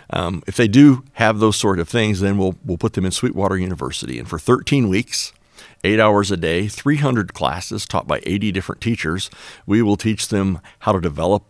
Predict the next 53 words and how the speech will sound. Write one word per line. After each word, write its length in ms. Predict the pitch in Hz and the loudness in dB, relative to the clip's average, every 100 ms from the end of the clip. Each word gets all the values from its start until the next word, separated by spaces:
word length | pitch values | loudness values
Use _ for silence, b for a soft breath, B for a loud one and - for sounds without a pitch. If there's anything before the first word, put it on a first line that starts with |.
| _ - - | _ -18 -10
a 80 | |
relationship 640 | 78 85 87 95 98 - 90 | -6 -2 -2 -2 -2 -4 -6
with 140 | 85 | -8
customers. 580 | - 87 - 95 95 92 | -6 -6 -4 -6 -6 -6
We'll 100 | 69 | -8
teach 240 | - 110 - | -6 -6 -4
them 100 | 87 | -2
how 120 | 95 | 0
to 60 | 85 | 0
work 220 | 82 - | -2 -2
our 120 | 71 | -4
information 540 | 87 73 78 92 107 | -4 -6 -4 -4 -4
system, 500 | 95 95 - 101 98 B B B B | -4 -4 -4 -6 -6 B B B B
um, 420 | - 73 76 80 - | -10 -6 -6 -6 -4
and 300 | 92 90 95 | -4 -2 -2
we'll, 180 | 98 - | -2 -2
we'll 200 | 95 95 | -4 -2
teach 300 | 120 110 - | -2 -4 -2
them 300 | 110 104 98 B B - | 0 0 -4 B B -2
the, 140 | 104 | 0
the 180 | - 110 | 2 0
few 180 | - 110 | 2 2
product 380 | - 104 104 | 4 4 2
things 180 | - 95 | 0 -2
that 100 | 85 | -2
they 120 | 80 92 | -2 0
may 160 | 87 | 0
be 140 | 87 85 | -2 -2
a 20 | |
little 140 | 87 | -2
bit 160 | 85 - | -4 -4
short 240 | 101 82 | -4 -2
on 120 | 76 | -2
knowledge. 500 | 80 73 64 58 - | -4 -4 -6 -10 -10
And 240 | 58 73 - | -10 -10 -8
at 100 | 82 | -4
that 220 | 120 165 | 0 -2
point, 320 | - 101 95 - | 0 0 0 -4
then 540 | 82 107 117 92 90 - | -2 2 2 2 -2 -4
they 140 | 80 | -6
can 160 | 87 85 | -4 -4
be, 140 | 78 | -4
and 280 | 85 - 110 | -6 -2 4
only 260 | 151 185 | 4 4
then 360 | 101 76 69 90 B B - | 2 -2 -4 -8 B B -4
can 120 | 101 | -2
they 100 | 90 | 0
be 160 | 90 87 | 0 -2
on 140 | 87 | -4
the 80 | 82 | -6
phone 220 | - 78 | -6 -8
with 140 | 73 | -8
customers. 600 | - - - - - - | -10 -10 -8 -10 -10 -10